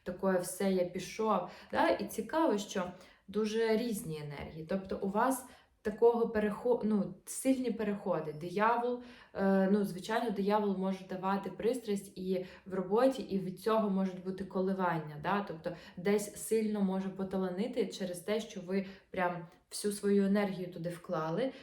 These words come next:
потім по смерті втомилися і ріш-, вирішили, що все, треба потрошку.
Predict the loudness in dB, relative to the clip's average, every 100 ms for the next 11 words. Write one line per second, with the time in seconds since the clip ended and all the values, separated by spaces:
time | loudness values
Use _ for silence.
0 | -4 0 2 2 -2 -2 -4 0 2 2
1 | -2 -6 -6 -4 2 4 6 4 0 -2
2 | -2 -4 -6 -6 -2 2 2 0 -4 -6
3 | -8 -10 -6 -4 -6 -10 -20 -4 0 2
4 | 0 -2 0 0 0 -4 -6 -6